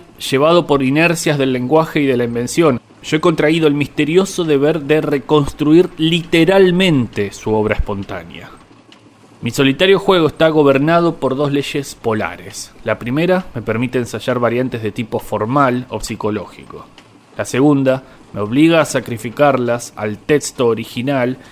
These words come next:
y a razonar de un modo irrefutable esa aniquilación. A esas trabas artificiales hay que sumar otra, congénita. Componer el Quijote a principios del siglo diecisiete era una empresa razonable, necesaria,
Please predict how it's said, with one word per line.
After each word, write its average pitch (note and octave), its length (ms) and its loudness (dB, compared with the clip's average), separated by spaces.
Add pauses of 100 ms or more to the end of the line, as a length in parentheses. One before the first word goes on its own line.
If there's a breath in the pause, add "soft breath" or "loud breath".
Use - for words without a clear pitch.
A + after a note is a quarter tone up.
(200 loud breath)
y - 60 -8
a G#2+ 60 2
razonar A#2+ 480 -2
de C#3+ 80 2
un C3 80 0
modo C#3+ 200 0
irrefutable A2+ 1000 -2
esa A2+ 320 -4
aniquilación. G2+ 800 -10 (680)
A G#2 80 -2
esas B2+ 280 -2
trabas A#2+ 400 0
artificiales B2 840 -2
hay A#2 100 -2
que - 120 -8
sumar B2 420 -4
otra, G2+ 460 -6 (480)
congénita. G2+ 840 -4 (760)
Componer B2+ 720 2
el D3 140 0
Quijote C#3+ 500 0
a A#2+ 100 2
principios B2 580 -2
del A#2 120 -2
siglo C3 360 -2
diecisiete A#2 680 -6
era A#2+ 200 0
una A#2 140 -4
empresa A#2 460 -4
razonable, A2 800 0
necesaria, G#2 840 -2